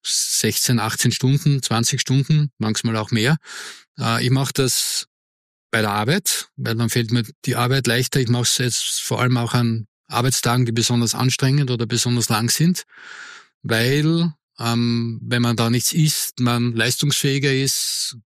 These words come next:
positiver gestimmt ist und auch über schwere Arbeitstage, anstrengende Arbeitstage besser hinwegkommt, wenn man nichts isst, als wenn ich dazwischen essen würde. Wenn ich dann dazu verführt werde oder wieder erwarten, dann doch mich verleiten lasse, was zu essen, dann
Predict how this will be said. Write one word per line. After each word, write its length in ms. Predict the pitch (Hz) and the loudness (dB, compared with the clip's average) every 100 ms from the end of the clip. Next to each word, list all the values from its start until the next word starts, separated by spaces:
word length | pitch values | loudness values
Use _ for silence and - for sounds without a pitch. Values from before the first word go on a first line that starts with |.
| - | -2
positiver 520 | 135 135 143 143 135 | 0 2 2 0 0
gestimmt 440 | 127 - 135 127 | -2 0 0 0
ist 180 | 127 - | 0 0
und 140 | 117 | 0
auch 180 | 117 113 | -2 -2
über 240 | 123 117 110 - - - _ _ | -2 -2 -4 -10 -20 -20 _ _
schwere 880 | - - 110 117 120 120 120 120 113 | -6 -4 0 2 2 2 2 0 0
Arbeitstage, 640 | 113 120 - 147 117 117 | 0 0 0 0 0 2
anstrengende 500 | 110 123 - 117 113 | 2 0 0 0 0
Arbeitstage 500 | 107 110 - 110 113 | 0 0 -2 0 -2
besser 320 | 113 113 - 120 | 0 0 0 0
hinwegkommt, 460 | 113 110 - 117 | 0 -2 -2 -2
wenn 120 | 113 | 0
man 100 | 113 | 0
nichts 300 | 113 123 - | 0 0 0
isst, 280 | 127 113 - | 0 -2 -4
als 220 | - 110 | -4 -2
wenn 140 | 107 113 | 0 0
ich 220 | 110 - - | -2 -6 -10
dazwischen 500 | - 107 - 123 123 | -8 -6 -2 -2 0
essen 340 | - 120 127 113 | 0 0 2 2
würde. 280 | 123 160 170 - - - - - _ _ | 2 2 -2 -6 -12 -12 -14 -20 _ _
Wenn 180 | 127 143 | 0 2
ich 140 | 170 143 | 2 2
dann 240 | 139 143 | 2 2
dazu 300 | 139 123 143 | 2 0 0
verführt 400 | 123 117 143 147 | 0 2 2 2
werde 340 | 135 139 135 | 2 2 0
oder 400 | 123 123 123 123 | 0 0 0 0
wieder 220 | 117 131 131 | 0 0 0
erwarten, 400 | 123 123 120 120 | 0 0 0 0
dann 200 | 120 113 | 0 2
doch 380 | 143 143 - - _ _ _ _ - | 0 0 -8 -18 _ _ _ _ -6
mich 180 | 120 - | -4 -2
verleiten 400 | 123 117 127 131 | 0 2 2 2
lasse, 300 | 127 - 123 | 2 0 -2
was 160 | 123 | -2
zu 100 | - | 0
essen, 300 | 120 123 131 | 0 2 2
dann 260 | 120 117 | 2 0